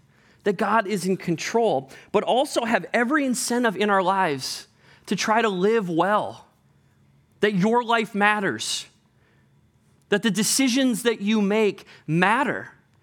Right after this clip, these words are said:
and are important. And so for those of you here th-, this morning, um,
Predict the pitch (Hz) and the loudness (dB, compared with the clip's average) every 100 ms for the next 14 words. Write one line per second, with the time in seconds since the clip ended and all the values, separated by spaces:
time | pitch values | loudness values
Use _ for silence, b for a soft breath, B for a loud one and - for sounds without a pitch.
0 | _ 196 196 185 185 180 - 180 - 127 | _ 0 2 2 2 -2 0 -2 -2 -8
1 | - - _ _ _ _ _ _ _ _ | -14 -18 _ _ _ _ _ _ _ _
2 | _ _ _ _ b b b b b b | _ _ _ _ b b b b b b
3 | b b - 220 262 214 226 247 240 226 | b b -2 0 0 0 0 0 0 -2
4 | 240 233 233 226 214 180 202 180 202 - | -2 0 2 2 0 -2 -4 -2 -4 -2
5 | 196 240 190 139 B B B B 165 180 | 0 0 0 -4 B B B B 0 2
6 | 160 131 | 2 0